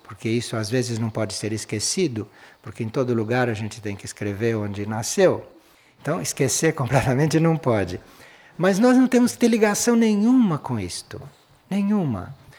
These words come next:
Nós não temos que ter nacionalidade na nossa consciência. Isto tem muita repercussão, sabe, no ser.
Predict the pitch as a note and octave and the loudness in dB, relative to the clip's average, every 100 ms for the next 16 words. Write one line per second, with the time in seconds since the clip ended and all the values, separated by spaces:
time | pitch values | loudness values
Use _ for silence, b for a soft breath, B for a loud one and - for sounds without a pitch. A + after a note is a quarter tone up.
0 | B - G3+ A3+ A#3+ A#3+ A3+ - G#3 - | B 0 2 4 2 4 2 0 -6 0
1 | A3+ G#3+ - - G3 F#3 F#3 C#3 D#3+ D#3+ | 2 4 2 0 2 4 2 4 2 2
2 | C#3 G2+ F#2+ G2+ - _ - C3 C#3 D#3 | 0 -2 -6 -8 -18 _ -6 -2 0 0
3 | - C#3+ D3+ C#3 - B2 A#2 G2+ - - | -2 -2 0 0 0 0 2 0 -4 -8
4 | - - _ _ _ _ _ _ _ B | -10 -14 _ _ _ _ _ _ _ B
5 | B B B - - - G3+ F3 D#3 G3+ | B B B -6 -6 -2 0 2 2 2
6 | A#3 F#3+ E3 - C#3+ C3 - - D3 B2 | 2 0 -2 -2 -4 -4 -6 0 0 0
7 | - D#3+ C3 A2+ G#2 - - F#2 | -4 -4 -2 -2 -2 -6 -6 -8